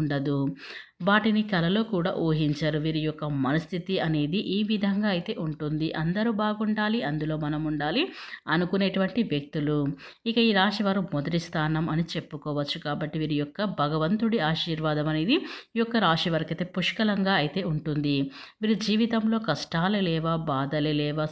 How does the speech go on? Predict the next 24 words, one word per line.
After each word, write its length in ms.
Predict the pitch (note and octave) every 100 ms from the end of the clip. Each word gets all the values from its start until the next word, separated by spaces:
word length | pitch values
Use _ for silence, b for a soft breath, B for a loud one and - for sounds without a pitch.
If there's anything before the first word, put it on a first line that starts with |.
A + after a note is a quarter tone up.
| D#3
సమస్యలు 460 | D#3 F3 - G3+ F#3
లేవా 240 | E3+ E3 D3+
అనుకుంటే 460 | D3+ D3+ D#3+ E3 C#4+ - B B -
మీరు 120 | G#3+ G3+ F3
నిజంగా 380 | F#3+ A#3+ A3+ B3 D#3
ఎంతో 240 | F3 G3+ A3+ E3+
కష్టజీవులు. 720 | C#3+ - D3+ D#3 D3+ D3 D3 C#3 C3+ B B -
చిన్నప్పటి 480 | A3+ A#3 B3 A#3+ A3 F#3+
నుంచి 180 | F3 F3+
కూడా 200 | E3+ E3+ E3 D3+
ఎన్నో 220 | F3 A3 G3
రకాల 280 | - E3 E3 E3
కష్టాలు 440 | - - E3+ G3+ D#3+
అయితే 160 | C#3+ D#3+ D#3+
చూస్తారు. 580 | D#3+ C#3 - D3 D3+ D3+ C#3+ D#3 B B B -
కష్టాలు 460 | G3 G3+ A3+ A#3 B3 -
అనుభవించి 500 | E3+ D#3+ D#3+ D#3 D#3+ G3
పెరిగారు. 200 | E3 D3+ D#3 D3+ D3
ప్రతిదీ 440 | D#3+ D#3+ A3 A3 A3+
కూడా 180 | F#3+ F#3 C#3+
అంత 180 | D#3+ D3+ D3+
తేలిగ్గా 420 | D3+ D3+ D#3 B3+ G4 B B B -
చేతికైతే 540 | G3 F3+ G3 F#3+ F3+ B3 D#3+
దొరకదు. 400 | D3 C#3+ D3